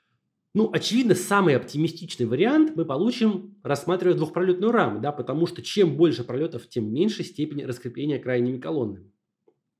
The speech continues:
Ну, получаем, что для этого, да, нужно, чтобы крайние колонны были загружены всего лишь на четыре процента от нагрузки средней колонне. Ну, сами понимаете, что это нереальная ситуация.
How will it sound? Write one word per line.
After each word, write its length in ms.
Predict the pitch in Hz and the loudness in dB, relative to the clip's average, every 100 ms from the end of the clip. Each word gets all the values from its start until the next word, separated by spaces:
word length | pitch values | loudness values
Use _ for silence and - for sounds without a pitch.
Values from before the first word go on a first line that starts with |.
| _ _ _ _ - _ | _ _ _ _ -20 _
Ну, 120 | 247 | 0
получаем, 400 | 220 220 262 226 | 2 2 4 4
что 160 | - 127 | 2 0
для 200 | 123 113 | 2 4
этого, 460 | 127 180 269 277 - _ _ _ _ _ | 4 2 2 -2 -10 _ _ _ _ _
да, 460 | 123 151 240 - - | -4 -2 -4 -6 0
нужно, 400 | 208 240 175 131 | 4 6 4 0
чтобы 280 | - 156 165 | 0 -2 -2
крайние 500 | - 214 196 143 123 | 0 2 4 2 -2
колонны 540 | 110 110 208 269 160 | -6 -4 0 2 0
были 260 | 120 165 131 | 0 -2 0
загружены 420 | 123 147 226 165 | 0 0 -2 -4
всего 300 | - 156 185 | -8 -4 -4
лишь 280 | - - - | -4 -12 -4
на 160 | 196 220 | -2 0
четыре 640 | 220 214 - 254 226 151 | -2 -4 -2 2 4 2
процента 960 | - 135 131 - 220 302 277 127 - _ _ _ _ _ | 0 -6 -6 -2 2 4 4 -2 -6 _ _ _ _ _
от 280 | 170 170 143 | -2 0 0
нагрузки 760 | 156 131 175 262 - - 120 - _ _ _ _ _ | 0 2 2 2 0 -6 -10 -10 _ _ _ _ _
средней 540 | - - 139 190 202 202 | -10 -2 0 2 0 -2
колонне. 540 | 202 214 139 98 - _ _ _ _ _ _ _ _ _ _ _ _ 120 | 0 2 2 -2 -10 _ _ _ _ _ _ _ _ _ _ _ _ -10
Ну, 60 | |
сами 280 | 117 175 127 | -2 0 0
понимаете, 440 | - 104 165 214 | -2 -4 -2 -2
что 100 | - | -4
это 120 | 120 113 | -6 -2
нереальная 380 | 123 160 104 | 2 2 0
ситуация. 560 | 98 - 107 107 _ | -8 -14 -18 -18 _